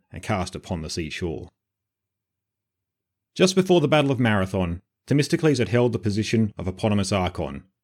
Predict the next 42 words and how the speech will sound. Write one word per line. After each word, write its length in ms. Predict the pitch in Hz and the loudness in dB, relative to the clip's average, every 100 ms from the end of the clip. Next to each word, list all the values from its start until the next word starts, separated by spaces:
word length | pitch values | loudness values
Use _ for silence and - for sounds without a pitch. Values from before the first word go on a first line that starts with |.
| _ | _
the 40 | 117 | 2
most 260 | 120 107 | 2 4
senior 260 | 139 131 113 | 4 4 4
of 80 | 95 | 2
the 100 | 101 | 0
archon 380 | 98 - 98 | 0 0 -2
positions, 640 | 92 85 95 - 69 65 - _ _ _ - | -2 -4 -4 -6 -8 -10 -14 _ _ _ 0
as 180 | 156 123 | 4 4
you 80 | 123 | 4
may 160 | 107 | 4
remember 480 | 98 98 104 80 76 | 4 4 2 0 -6
from 240 | - 98 92 | -4 -2 -2
our 300 | 87 82 87 | -4 -6 -6
earlier 260 | 82 69 | -6 -8
episodes 520 | - 80 71 64 71 - | -10 -10 -10 -12 -14 -16
on 120 | 73 | -14
Athens. 480 | 78 - 92 - - _ _ _ _ _ _ _ _ 139 | -12 -12 -14 -14 -16 _ _ _ _ _ _ _ _ -4
At 140 | 131 | 2
this 140 | 160 | 2
point, 320 | - 117 98 - _ | 2 -2 -2 -6 _
he 120 | 120 | 2
would 120 | 123 | 4
have 80 | 104 | 4
been 200 | 120 123 | 2 2
in 120 | 117 | 4
his 160 | 113 92 | 2 2
early 220 | 110 117 | 2 2
thirties, 560 | 107 98 80 73 - - _ _ | 0 0 -2 -4 -8 -8 _ _
and 80 | 104 | -2
just 180 | 101 - | -2 -4
a 60 | |
few 160 | 92 123 | 0 2
years 320 | 120 117 107 | 4 4 2
later, 380 | 104 95 85 82 _ _ | 0 -2 -2 -8 _ _
he 140 | - | -4
had 100 | 90 | -4
fought 200 | - 101 | -2 -2
at 60 | 90 | -2
the 60 | 90 | -6
Battle 220 | 98 90 | -4 -4
of 80 | 101 | -2
Marathon. 560 | 92 82 76 78 65 | -4 -4 -10 -12 -14